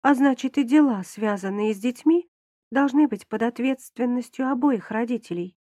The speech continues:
Мы разговаривали по видеосвязи,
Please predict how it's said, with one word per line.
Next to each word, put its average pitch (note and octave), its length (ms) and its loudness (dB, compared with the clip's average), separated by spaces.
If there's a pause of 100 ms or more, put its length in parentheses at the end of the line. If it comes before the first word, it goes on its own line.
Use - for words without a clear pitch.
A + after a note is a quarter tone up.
(420)
Мы D4 200 8
разговаривали A3+ 720 2
по G#3 180 -4
видеосвязи, G#3+ 960 -4